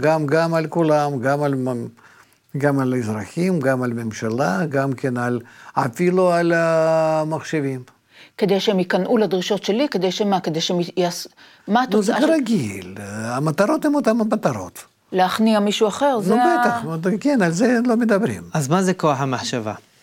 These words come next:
Speaker 1: מה, בשביל מה כ-, כ-, כוחניות? כדי להכניע מישהו אחר.
Speaker 3: אוקיי, ומה זה, ומה הכוח? אמרת שבעתיד הכל יעבור ל-, למלחמות מוחיות. למה אתה מתכוון שאתה אומר מלחמה בכוח המחשבה, דרך המחשבה?
Speaker 1: כי כוח המחשבה הוא הכי חזק.
Speaker 3: לא, אבל מהו הכוח הזה?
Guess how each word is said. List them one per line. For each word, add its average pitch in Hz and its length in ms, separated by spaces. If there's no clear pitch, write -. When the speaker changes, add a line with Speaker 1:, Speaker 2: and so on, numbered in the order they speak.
Speaker 1:
מה, 139 200
בשביל 139 280
מה 151 100
כ-, - 140
כ-, - 120
כוחניות? 117 640
כדי 165 320
להכניע 240 420
מישהו 190 320
אחר. 135 280
Speaker 3:
אוקיי, 127 360
ומה 151 300
זה, 160 140
ומה 156 380
הכוח? 147 340
אמרת 151 300
שבעתיד 127 640
הכל 156 300
יעבור 135 380
ל-, 135 40
למלחמות 123 720
מוחיות. 120 540
למה 156 160
אתה 185 140
מתכוון 135 360
שאתה - 160
אומר 123 180
מלחמה 120 420
בכוח 117 380
המחשבה, 113 560
דרך 120 340
המחשבה? 113 420
Speaker 1:
כי 135 60
כוח 170 300
המחשבה 202 440
הוא 156 220
הכי 156 160
חזק. 110 500
Speaker 3:
לא, 151 100
אבל 127 120
מהו 147 240
הכוח 117 300
הזה? 107 160